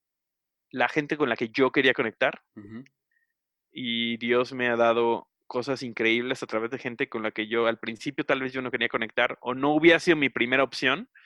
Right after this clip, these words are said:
Speaker 2: Ya.
Speaker 1: Y ahí he encontrado cosas increíbles, ¿no? Entonces, creo que eso me ha cambiado mucho la perspectiva acerca de quién sabe quién está enfrente de ti.
Speaker 2: Ya.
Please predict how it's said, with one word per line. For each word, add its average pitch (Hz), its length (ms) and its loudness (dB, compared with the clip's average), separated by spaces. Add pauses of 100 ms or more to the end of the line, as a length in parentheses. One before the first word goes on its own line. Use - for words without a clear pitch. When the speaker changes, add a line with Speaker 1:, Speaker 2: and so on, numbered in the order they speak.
(240)
Speaker 2:
Ya. 92 160 -8 (200)
Speaker 1:
Y 131 140 2
ahí 127 160 6
he 139 40 4
encontrado 123 580 2
cosas 123 280 -6
increíbles, 107 540 -6
¿no? 127 80 -10
Entonces, 113 500 -12 (480)
creo 120 160 0
que 131 200 -2
eso 127 140 -6
me 135 100 0
ha - 20 -16
cambiado 123 260 0
mucho 117 220 -8
la 110 80 -2
perspectiva 110 480 -6
acerca 107 380 -4
de 92 200 -10 (400)
quién 135 160 -4
sabe 135 180 0
quién 117 160 -4
está 117 160 -6
enfrente 110 280 -4
de 104 40 -8
ti. 110 200 -14 (460)
Speaker 2:
Ya. 90 200 -12